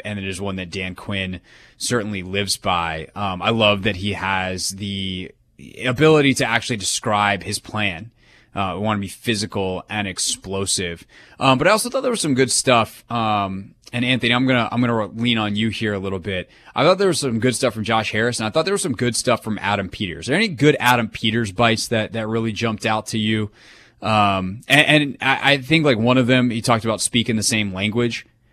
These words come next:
I think that was, that was a good one. If that's one you can find, uh, quickly on your gig-, like, right now, Anthony has in front of him, uh, you can't see it on the camera, but I, I just saw him move it by.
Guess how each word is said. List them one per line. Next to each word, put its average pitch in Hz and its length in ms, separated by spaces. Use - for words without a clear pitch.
I 107 80
think 110 180
that 104 200
was, 110 480
that 113 240
was 110 140
a 117 60
good 113 200
one. 113 200
If 104 120
that's 101 260
one 104 200
you 104 140
can 104 180
find, 104 500
uh, 101 140
quickly 113 500
on 104 120
your 101 120
gig-, 104 480
like, 131 220
right 156 200
now, 170 160
Anthony 135 400
has 120 220
in 104 80
front 113 280
of 104 120
him, 95 380
uh, 101 400
you 117 120
can't 123 220
see 120 100
it 110 80
on 104 80
the 95 80
camera, 101 400
but 101 140
I, 101 160
I 107 60
just 104 180
saw 110 140
him 101 100
move 107 160
it 90 100
by. 101 360